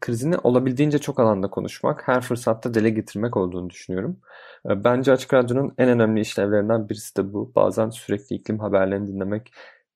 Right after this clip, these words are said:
yorucu, moral bozucu olabiliyor. Hani bunu anlayabiliyorum. Birbirimizden destek alarak bu mücadelemizi güçlendirmemiz gerekiyor. Bugün aynı zamanda Açık Radyo'nun dinleyici destek günlerinin son günleri. Yarın sona eriyor,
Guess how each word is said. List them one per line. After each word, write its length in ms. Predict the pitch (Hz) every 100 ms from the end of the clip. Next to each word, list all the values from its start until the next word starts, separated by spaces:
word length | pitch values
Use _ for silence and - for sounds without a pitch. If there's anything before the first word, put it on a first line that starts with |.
| -
yorucu, 400 | 101 98 95 104
moral 440 | 101 98 101 95
bozucu 380 | 98 101 95 110
olabiliyor. 760 | - 104 104 101 110 90 110 - _
Hani 220 | - 95
bunu 200 | 95 101
anlayabiliyorum. 760 | 95 98 98 98 101 101 98 120 _ _
Birbirimizden 640 | 107 98 101 101 104 120 110
destek 380 | 107 - 120 95
alarak 600 | 98 101 143 - - _ _ _ 113
bu 80 |
mücadelemizi 760 | 110 107 104 104 101 101 107 143
güçlendirmemiz 800 | - 120 - 113 113 113 113 110
gerekiyor. 520 | - 92 - - 170 - _ _ - - - _ -
Bugün 140 | 143
aynı 220 | 147 139
zamanda 640 | 131 123 127 135 165 - _
Açık 380 | 120 - - 123
Radyo'nun 500 | 120 110 117 151 131
dinleyici 360 | 127 123 117
destek 340 | 113 117 123 120
günlerinin 320 | 110 110 127
son 360 | - 127 120
günleri. 520 | 98 90 90 101 143 160
Yarın 240 | 120 98
sona 380 | 90 - 90 95
eriyor, 320 | 87 107 156